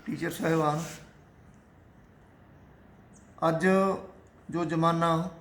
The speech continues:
ਸਿਰਫ ਪੈੱਨ ਦਾ ਰਹਿ ਗਿਆ, ਸਕੂਲਾਂ ਦੇ ਵਿੱਚ ਪੈੱਨ ਪੈਨਸਿਲ ਨਾਲ ਹੀ ਲਿਖਦੇ ਆ। ਪੁਰਾਣੇ ਸਮਿਆਂ ਦੇ ਵਿੱਚ ਕਲਮ ਸੀ, ਕਲਮ ਨਾਲ ਲਿਖਾਈ ਕਰਾਈ ਜਾਂਦੀ ਸੀ, ਕਿਉਂਕਿ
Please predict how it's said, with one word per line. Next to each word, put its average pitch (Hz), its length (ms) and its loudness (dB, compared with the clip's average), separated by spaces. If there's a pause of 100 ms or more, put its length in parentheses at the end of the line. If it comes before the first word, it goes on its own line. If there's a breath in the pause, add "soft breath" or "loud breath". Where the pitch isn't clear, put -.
(360)
ਸਿਰਫ 170 280 -4 (1200)
ਪੈੱਨ 165 240 2
ਦਾ 175 120 8
ਰਹਿ 165 160 6
ਗਿਆ, 180 200 0 (920)
ਸਕੂਲਾਂ 165 440 2
ਦੇ 175 80 2
ਵਿੱਚ 165 220 -2
ਪੈੱਨ 160 280 2
ਪੈਨਸਿਲ 160 380 0
ਨਾਲ 160 240 2
ਹੀ 160 120 0
ਲਿਖਦੇ 156 340 2
ਆ। 160 60 2 (320)
ਪੁਰਾਣੇ 175 320 6
ਸਮਿਆਂ 180 300 0
ਦੇ 170 100 -2
ਵਿੱਚ 160 360 -4 (640 soft breath)
ਕਲਮ 165 280 2
ਸੀ, 160 240 0
ਕਲਮ 165 320 2
ਨਾਲ 160 320 2
ਲਿਖਾਈ 151 300 2
ਕਰਾਈ 143 320 -2
ਜਾਂਦੀ 139 340 -4
ਸੀ, 151 200 -6 (540 soft breath)
ਕਿਉਂਕਿ 160 420 -4